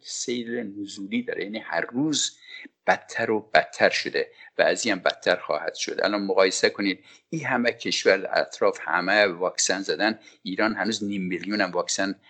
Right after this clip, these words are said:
به مردم نزده. خب، این یک جنایت بزرگیه دیگه. چی کار باید بکنه که همه بدونن که اینا یک رژیمی هن که برای جان مردم اصلاً ارزشی قائل نیستن؟ بنابراین یک راه از فقط و فقط سرنگونی.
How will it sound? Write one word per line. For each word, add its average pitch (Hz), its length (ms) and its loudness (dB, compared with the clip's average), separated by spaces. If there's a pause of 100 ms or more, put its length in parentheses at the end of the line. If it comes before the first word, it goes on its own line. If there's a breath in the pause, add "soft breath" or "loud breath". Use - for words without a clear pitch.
(160 loud breath)
به 78 80 -8
مردم 98 420 -2
نزده. 80 420 0 (160 soft breath)
خب، 95 180 -8
این 101 260 -8
یک 113 200 -6
جنایت 87 520 -4
بزرگیه 110 560 -4
دیگه. 85 180 -6
چی - 200 0
کار 180 220 -4
باید 156 260 4
بکنه 123 320 0
که 104 240 4 (240 loud breath)
همه 117 260 2
بدونن 113 380 2
که - 180 -8
اینا 98 280 2 (300 loud breath)
یک 110 260 -6
رژیمی 101 440 -4
هن 98 120 -4
که - 120 -8
برای 95 500 -4
جان 98 280 -4
مردم 90 380 -6
اصلاً 95 320 -2
ارزشی 90 440 -8
قائل 82 120 -8
نیستن؟ - 280 -10 (380 loud breath)
بنابراین 160 340 8
یک 123 220 2
راه 110 200 6
از 104 180 0
فقط 107 440 0
و 92 60 2
فقط - 280 -2
سرنگونی. 95 800 -2